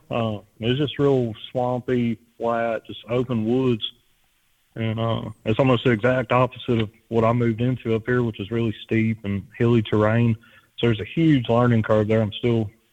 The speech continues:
I'm still learning even now, just trying to figure out, like, some of the terms y'all were using when I first started listening to podcasts, like saddles, thermal hubs, bluff caps. I was like, it's like, "What in the world are they talking about?" Even, even thermals, hunting in Louisiana, you don't,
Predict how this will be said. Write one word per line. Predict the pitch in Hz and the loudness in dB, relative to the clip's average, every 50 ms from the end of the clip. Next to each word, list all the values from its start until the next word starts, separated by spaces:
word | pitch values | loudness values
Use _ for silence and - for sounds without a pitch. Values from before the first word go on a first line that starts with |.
| _ _ _ | _ _ _
I'm | - 107 110 | -8 -8 -8
still | - - 123 117 117 110 | -4 0 0 2 2 4
learning | 107 110 110 113 113 110 110 110 | 2 2 2 2 2 0 0 0
even | 110 107 110 110 | 0 0 -2 -2
now, | 107 107 110 110 110 107 - _ _ _ _ _ _ _ _ _ - | -2 -2 -2 -2 -2 -4 -6 _ _ _ _ _ _ _ _ _ -4
just | - 110 - | -4 -2 0
trying | - 120 113 104 | 0 0 0 0
to | |
figure | - 123 117 120 | 0 0 2 2
out, | 117 113 113 107 | 2 2 2 0
like, | 104 98 95 - _ _ _ _ _ _ _ _ - | -4 -6 -8 -10 _ _ _ _ _ _ _ _ -2
some | - 156 | 2 2
of | 139 127 | 2 2
the | 120 | 2
terms | 135 135 135 135 127 135 | 2 0 0 0 0 -2
y'all | 131 120 123 | -4 -2 -2
were | 120 117 | -2 -2
using | 113 117 123 131 123 117 127 120 120 113 110 - | -2 -2 -2 -4 -4 -4 -6 -4 -4 -6 -6 -6
when | - 107 | -6 -6
I | 104 | -4
first | - 127 117 113 | -2 -2 -4 -2
started | - 120 113 113 | -2 -2 0 0
listening | 117 113 - 120 107 104 | -2 -2 -4 -4 -4 -4
to | 107 | -4
podcasts, | 98 - - 110 113 - - - 107 104 104 - - | -6 -4 -4 -4 -4 -4 -4 -4 -4 -4 -4 -6 -8
like | 98 90 - - | -12 -12 -8 -6
saddles, | - 113 110 110 110 110 110 107 107 107 107 107 101 - - | -4 -2 -2 0 0 0 0 -2 -2 -4 -4 -6 -8 -6 -4
thermal | 123 117 120 120 113 110 | -2 0 0 0 0 0
hubs, | 101 113 113 110 110 107 110 107 101 - - _ | 0 0 2 2 2 2 0 -2 -4 -6 -10 _
bluff | - 120 117 110 110 - | -2 -2 -2 -2 -2 -2
caps. | - 110 110 110 104 - | -2 -2 0 -2 -2 -4
I | 104 | -6
was | - 117 | -8 -6
like, | 113 120 110 - | -6 -6 -8 -10
it's | 127 117 | -10 -14
like, | 123 - | -16 -12
"What | - - 131 127 135 | -8 -4 -4 -4 -4
in | 120 | -6
the | 113 110 | -6 -6
world | 107 110 117 120 117 113 | -4 -4 -2 -2 -2 -2
are | |
they | 113 107 | -2 0
talking | - 117 - 113 - 117 110 | 2 0 0 0 0 -2 0
about?" | 104 110 110 110 107 | 2 2 4 4 4
Even, | 117 123 120 117 107 - _ _ - - - - _ - | 2 0 0 -2 -6 -10 _ _ -20 -20 -20 -20 _ 0
even | 143 147 151 131 113 | 2 4 4 4 2
thermals, | - 123 123 127 127 120 113 104 - | 2 2 2 2 0 0 -2 -4 -4
hunting | - 131 131 127 127 131 | -4 -4 -4 -4 -4 -4
in | 123 120 | -4 -2
Louisiana, | 120 123 117 107 120 123 123 117 113 | -2 -2 -4 -4 -4 -4 -4 -4 -4
you | 107 110 120 | -6 -6 -8
don't, | 123 113 - | -10 -12 -14